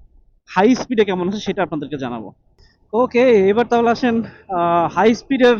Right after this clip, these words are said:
আহ, ভয়েসগুলো রেকর্ড করে দেখি যে আসলে কেমন অডিও ফাইল আসে। আর এখন আমি already ভাইজর অফ করে চালাচ্ছি, আর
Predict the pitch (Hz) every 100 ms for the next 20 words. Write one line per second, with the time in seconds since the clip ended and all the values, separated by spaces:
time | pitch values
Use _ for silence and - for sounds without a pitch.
0 | 185 - _ 202 185 170 160 170 208 -
1 | - - 240 202 190 202 202 202 196 180
2 | 175 185 170 175 170 160 175 175 - 185
3 | 202 208 175 185 165 165 151 135 - 123
4 | _ _ _ _ _ - 156 143 143 147
5 | 156 160 196 196 208 190 196 202 208 170
6 | 175 190 196 180 170 - - 208 208 214
7 | 185 180 190 - 240 285 _ _ _ _
8 | _ - 143 143 143 143